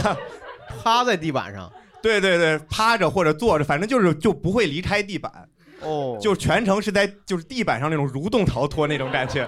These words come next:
Speaker 2: 哦。
Speaker 1: 然后
Speaker 2: 这也挺吓人的。
Speaker 1: 但是你，但是你是要去找那个线索的。
Speaker 2: 嗯。
Speaker 1: 然后中间就有一个环节是要开一个那个抽屉，要从抽屉里边拿钥匙才能进到下一关去。
Speaker 2: 嗯，嗯。
Speaker 1: 我们费了半天劲，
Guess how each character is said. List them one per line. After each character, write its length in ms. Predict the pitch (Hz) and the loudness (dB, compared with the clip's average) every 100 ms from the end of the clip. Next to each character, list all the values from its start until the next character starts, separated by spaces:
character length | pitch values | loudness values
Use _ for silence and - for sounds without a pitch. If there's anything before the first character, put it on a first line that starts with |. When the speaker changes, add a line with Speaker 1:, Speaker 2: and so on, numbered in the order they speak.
| - | -6
Speaker 2:
哦。 340 | 131 123 113 104 | -8 -6 -6 -4
Speaker 1:
然 100 | 165 | -2
后 300 | 196 180 123 - - - | 2 0 0 -8 -20 -8
Speaker 2:
这 80 | 185 | -6
也 140 | 175 | -4
挺 180 | - 135 | -6 -4
吓 200 | 170 113 | -2 -2
人 140 | 95 98 | -4 -10
的。 100 | 104 - - - | -14 -16 -8 -2
Speaker 1:
但 120 | 254 | 0
是 140 | 240 | 0
你， 200 | 220 180 | 0 0
但 160 | 180 233 | 0 -2
是 160 | 214 196 | 0 -2
你 180 | 165 | -4
是 100 | 156 | -2
要 200 | 220 208 | 2 2
去 520 | 196 214 196 156 143 135 117 - | 0 0 2 4 2 0 -8 -10
找 240 | - 139 120 | -4 -2 -2
那 120 | 202 | -2
个 80 | 196 | -2
线 360 | - 277 214 | -2 -2 -2
索 240 | 143 117 85 | -4 -10 -12
的。 120 | 90 139 | -14 -12
Speaker 2:
嗯。 300 | 123 104 87 - | -10 -10 -12 -8
Speaker 1:
然 120 | 139 | -2
后 80 | 165 | 0
中 180 | 175 196 | 2 2
间 160 | 196 196 | 2 2
就 160 | 185 | 2
有 200 | 151 123 | 2 0
一 40 | 120 | 0
个 100 | 160 | -2
环 280 | - 120 147 | 0 -2 -2
节 220 | 127 127 | -2 -4
是 360 | - 139 113 104 _ - | -4 -4 -4 -6 _ -6
要 140 | 151 143 | -2 -2
开 300 | - 180 175 | -2 -2 0
一 140 | 165 | 2
个 160 | 143 135 | 0 0
那 120 | 131 | -2
个 100 | 113 | -4
抽 280 | - 190 190 | -2 0 0
屉， 160 | - | 0
要 80 | 117 | -4
从 180 | 123 151 | -4 -6
抽 120 | 156 | -6
屉 40 | 185 | -4
里 40 | |
边 180 | 143 113 | -4 -4
拿 180 | 104 131 | -4 -2
钥 260 | 214 185 | 0 0
匙 160 | 123 107 | 0 -4
才 140 | 104 | -10
能 140 | 110 120 | -10 -8
进 160 | 117 | -6
到 120 | 117 107 | -4 -4
下 240 | 165 113 | -2 -2
一 40 | |
关 220 | 95 98 98 | -4 -10 -10
去。 140 | 107 - _ | -14 -18 _
Speaker 2:
嗯， 120 | 101 | -20
嗯。 100 | 92 _ _ _ _ _ _ | -20 _ _ _ _ _ _
Speaker 1:
我 60 | 120 | -12
们 100 | 123 | -4
费 140 | 165 | 0
了 60 | 139 | 0
半 160 | 151 | 0
天 160 | 147 151 | -2 -4
劲， 200 | 151 | -4